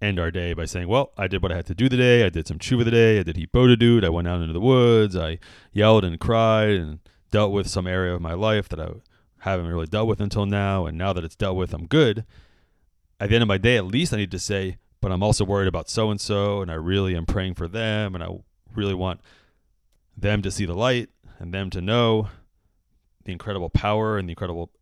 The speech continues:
importance of this behavior, or doing this behavior or not doing this other behavior, whatever that is." And I need to keep that in my heart as well and share that concern. Whether or not I have the opportunity to vocalize it,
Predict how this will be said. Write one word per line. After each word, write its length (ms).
importance 560
of 120
this 140
behavior, 640
or 220
doing 260
this 120
behavior 400
or 20
not 280
doing 280
this 120
other 160
behavior, 480
whatever 200
that 160
is." 160
And 100
I 40
need 220
to 60
keep 180
that 200
in 40
my 120
heart 200
as 140
well 320
and 100
share 220
that 180
concern. 540
Whether 240
or 20
not 180
I 60
have 160
the 80
opportunity 480
to 100
vocalize 540
it, 160